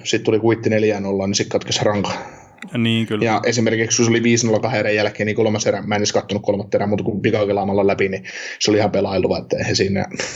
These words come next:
Speaker 1: siinä ollut enää.
Speaker 2: Joo, siinä ei ollut kyllä siinä vikassa erässä niinku oikein mitään, että se oli kyllä ihan pelailua, voisi joku sanoa.
Speaker 1: Mm,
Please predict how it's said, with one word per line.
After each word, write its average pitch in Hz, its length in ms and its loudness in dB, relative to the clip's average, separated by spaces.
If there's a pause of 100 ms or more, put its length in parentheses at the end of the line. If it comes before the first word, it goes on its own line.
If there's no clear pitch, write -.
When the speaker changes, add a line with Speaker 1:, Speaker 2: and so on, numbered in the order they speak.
(140)
Speaker 1:
siinä 101 260 2
ollut 98 180 2
enää. 98 220 -2 (520)
Speaker 2:
Joo, 135 180 2
siinä 147 240 0
ei 127 60 2
ollut 113 140 0
kyllä 117 140 0
siinä 107 140 -4
vikassa 113 320 -2
erässä 104 260 -2
niinku 107 180 -2
oikein 104 260 0
mitään, 107 340 0
että - 120 -6
se 110 60 -4
oli 101 160 -4
kyllä 107 180 -4
ihan 107 140 -2 (420)
pelailua, 104 640 0
voisi 104 280 -2
joku 113 200 -4
sanoa. 113 420 -8
Speaker 1:
Mm, 113 200 2